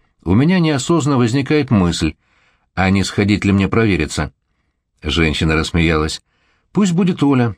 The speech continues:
сказала она, усаживаясь в кресло. «Ничего, что я так рано. Сестра заболела,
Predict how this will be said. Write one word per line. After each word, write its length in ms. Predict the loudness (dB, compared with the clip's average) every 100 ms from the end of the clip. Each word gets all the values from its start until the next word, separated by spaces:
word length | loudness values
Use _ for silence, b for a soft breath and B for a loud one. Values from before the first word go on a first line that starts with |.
| _
сказала 480 | -6 -2 0 2 0
она, 160 | 0 -2
усаживаясь 540 | -2 -2 0 0 -2
в 40 |
кресло. 480 | 0 0 0 -2 -4 -8 _ _ _
«Ничего, 420 | 0 0 0 0
что 160 | 0 0
я 60 | 0
так 200 | 0 0
рано. 380 | 0 0 -4 -8 _ _ _ _ _ -12
Сестра 420 | -4 -2 0 -2
заболела, 680 | 0 0 2 2 0 -2